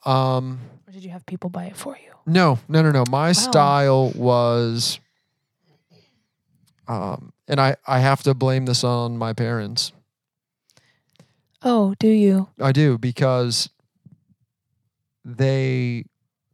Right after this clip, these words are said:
Speaker 1: taught me to be very confident. And they also taught me that when I walk into a place, that I should walk in like I own it.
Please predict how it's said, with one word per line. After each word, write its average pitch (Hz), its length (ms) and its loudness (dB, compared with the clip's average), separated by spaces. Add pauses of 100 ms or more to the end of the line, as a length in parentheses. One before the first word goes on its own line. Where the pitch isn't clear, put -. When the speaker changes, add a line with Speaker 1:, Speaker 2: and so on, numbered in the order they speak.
(100)
Speaker 1:
taught 208 360 0
me 123 380 -6 (340)
to - 120 -4
be 135 140 -2
very 127 220 -4
confident. 127 720 -4 (1160)
And 135 140 0
they 135 80 2
also 165 240 2
taught 123 300 2
me 123 320 -4 (240)
that 123 280 0
when 123 220 -2
I 117 180 -2
walk 117 380 -2
into 143 380 -2
a 110 60 -2
place, 107 540 -8 (100)
that 117 200 -4
I 113 160 -2
should 117 220 -8
walk 127 400 0
in 123 180 -6
like 113 300 -6
I 107 220 -6 (100)
own 123 180 -4
it. - 300 -16